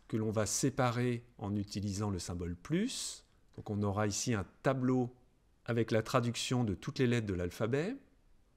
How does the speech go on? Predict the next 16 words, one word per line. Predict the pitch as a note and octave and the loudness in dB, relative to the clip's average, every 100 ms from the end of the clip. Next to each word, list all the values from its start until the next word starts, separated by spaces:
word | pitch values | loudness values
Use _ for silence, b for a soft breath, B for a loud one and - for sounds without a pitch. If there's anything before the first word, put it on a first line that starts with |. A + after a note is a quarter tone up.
| _ | _
On | C#3 D3 | 4 6
aura | D3 D#3 | 8 8
besoin | D3 C3+ D3 | 6 4 4
tout | D3+ B2 | 2 2
à | C3 | 4
l'heure | B2+ C3+ B2+ | 4 4 4
des | A2 | 2
chiffres | - C#3 C3+ - | 2 2 0 0
entre | G2+ - G#2 | -2 0 2
zéro | G#2 G2+ G#2 | 4 6 6
et | |
neuf, | A#2 C3+ D#3 E3+ - - - | 6 4 2 0 -10 -16 -6
plus | B2 | -2
précisément | - B2 - A#2 B2 A#2+ A#2 | 0 0 2 2 4 4 2
des | G#2 | 0
caractères | F#2+ - C#3+ C#3 C3+ - B2+ B2 G#2 | -2 0 0 0 -2 0 0 0 -4